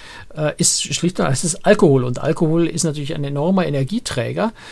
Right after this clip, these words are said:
Methanol wird aus Wasserstoff und C O zwei hergestellt. Ist insofern, äh, ganz, ganz spannend. Ich brauche für die Herstellung von Methanol brauche ich C O zwei.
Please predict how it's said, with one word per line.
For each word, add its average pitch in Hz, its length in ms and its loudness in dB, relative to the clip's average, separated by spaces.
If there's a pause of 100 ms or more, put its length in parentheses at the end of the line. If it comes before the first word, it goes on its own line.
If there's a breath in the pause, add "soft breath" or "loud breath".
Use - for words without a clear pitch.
(180 loud breath)
Methanol 151 600 4
wird 190 200 2
aus 165 200 0
Wasserstoff 185 480 2
und 156 120 0
C - 140 0
O 147 80 0
zwei 156 300 0
hergestellt. 127 500 0
Ist 127 80 -2
insofern, 143 540 2
äh, - 240 -10
ganz, 147 240 2
ganz - 180 0
spannend. 180 400 6
Ich - 140 -6
brauche 147 220 2
für - 60 2
die 127 100 2
Herstellung 226 600 2
von 185 180 2
Methanol 180 520 4
brauche 151 240 0
ich - 140 -4
C 151 180 2
O 147 40 0
zwei. 160 420 2